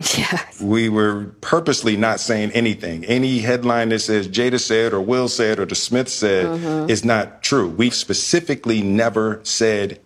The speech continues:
Speaker 2: anything.
Speaker 1: Right.
Speaker 2: So coming to the table was like, we just felt like it got to the point where you gotta say something.
Speaker 1: Yeah, and,
Speaker 2: You know?
Speaker 1: and, and to stop that cycle.
Speaker 2: Yeah.
Speaker 1: You know, there's people's feelings involved.
Speaker 2: Right.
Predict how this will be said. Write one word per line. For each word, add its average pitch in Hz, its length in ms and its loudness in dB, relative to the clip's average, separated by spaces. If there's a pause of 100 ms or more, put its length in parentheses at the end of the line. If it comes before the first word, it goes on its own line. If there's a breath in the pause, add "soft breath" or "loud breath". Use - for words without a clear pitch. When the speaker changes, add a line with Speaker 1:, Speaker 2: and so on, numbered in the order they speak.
Speaker 2:
anything. 95 560 -2
Speaker 1:
Right. 92 320 -8 (140)
Speaker 2:
So 95 440 0
coming 107 380 0
to 113 100 0
the 101 140 -2
table 104 500 0
was 92 240 -2
like, 92 340 0 (220)
we 95 340 -2 (200)
just 101 220 -2
felt 104 300 0
like 98 320 2 (1400 loud breath)
it 107 100 0
got 110 180 2
to 110 80 -4
the 104 80 0
point 107 240 2
where 104 100 2
you 104 100 0
gotta 98 180 2
say 101 200 2
something. 80 380 -4 (120)
Speaker 1:
Yeah, 196 460 0 (100)
and, 202 120 0
Speaker 2:
You 196 60 0
know? - 40 4
Speaker 1:
and, 220 440 0 (100)
and 226 280 2
to 208 120 -2
stop 175 340 0
that 151 160 2
cycle. - 560 -2
Speaker 2:
Yeah. 101 240 0 (240)
Speaker 1:
You 220 180 0
know, 151 140 -2
there's 151 180 -4
people's 185 360 -4
feelings 147 440 -2
involved. 117 480 -8
Speaker 2:
Right. 85 280 0